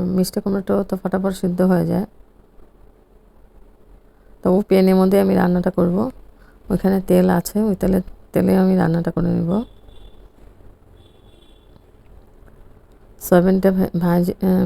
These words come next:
ভে-, ভাজা হয়ে গেছে, উঠিয়ে নিয়েছি।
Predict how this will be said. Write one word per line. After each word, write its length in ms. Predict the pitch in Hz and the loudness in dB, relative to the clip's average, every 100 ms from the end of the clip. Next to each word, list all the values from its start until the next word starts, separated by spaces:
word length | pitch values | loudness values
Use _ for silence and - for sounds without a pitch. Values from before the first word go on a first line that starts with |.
| 175 | 2
ভে-, 240 | 175 185 - - - - - | 2 0 -4 -20 -20 -18 -10
ভাজা 300 | 180 185 196 | -2 2 2
হয়ে 180 | 190 180 | 4 2
গেছে, 220 | 175 180 180 | 2 0 -2
উঠিয়ে 240 | 175 190 | 0 0
নিয়েছি। 400 | 185 175 175 | 0 0 -2